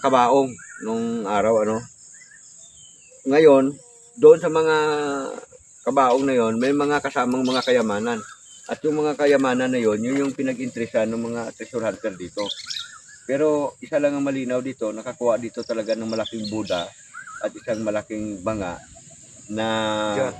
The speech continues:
Speaker 2: mga plato.
Speaker 1: jar, saka mga plato. Basta puro siya antigo, ano. Ah, may namimili dito, ano.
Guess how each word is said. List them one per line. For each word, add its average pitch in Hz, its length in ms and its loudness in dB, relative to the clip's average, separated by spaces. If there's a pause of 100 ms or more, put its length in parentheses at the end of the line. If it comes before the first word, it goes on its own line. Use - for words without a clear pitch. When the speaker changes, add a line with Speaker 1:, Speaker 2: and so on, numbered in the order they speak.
(120)
Speaker 2:
mga 123 160 -12
plato. - 280 -12 (480)
Speaker 1:
jar, 139 360 2
saka 117 240 -8
mga 113 240 -4
plato. 120 440 -2 (280)
Basta 160 320 0
puro 160 200 -4
siya 147 200 -2
antigo, 131 480 -6
ano. 123 160 -8 (960)
Ah, 113 720 -6 (640)
may 123 160 -4
namimili 151 480 -2
dito, 147 240 -2
ano. 151 240 -4